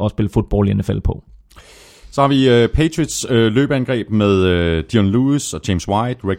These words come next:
Speaker 2: Burkhead, øhm, og det er jo sådan lidt, øh, det er sådan helt klassisk, øh, nærmest, øh, Patriots, at,
Speaker 1: Mm.
Speaker 2: at du har ikke sådan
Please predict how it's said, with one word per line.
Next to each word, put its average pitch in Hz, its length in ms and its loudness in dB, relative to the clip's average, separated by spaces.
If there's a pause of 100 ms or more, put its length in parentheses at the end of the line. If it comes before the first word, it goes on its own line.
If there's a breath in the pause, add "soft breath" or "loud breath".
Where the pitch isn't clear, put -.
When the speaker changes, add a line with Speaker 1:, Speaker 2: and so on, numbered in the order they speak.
(100)
Speaker 2:
Burkhead, 120 540 -2
øhm, 87 720 -2
og 87 120 -12
det 117 60 -2
er - 20 2
jo 107 60 0
sådan 113 180 -2
lidt, 113 180 -4
øh, 101 180 -4
det 90 140 -8
er 110 40 -6
sådan 110 120 -6
helt 117 180 -4
klassisk, 120 480 -4
øh, 87 340 -2
nærmest, 95 320 -6
øh, 85 120 -4
Patriots, 110 480 -4
at, 90 160 -4
Speaker 1:
Mm. 120 260 4
Speaker 2:
at 95 120 -4
du 107 60 2
har 107 200 0
ikke 117 220 2
sådan 120 380 0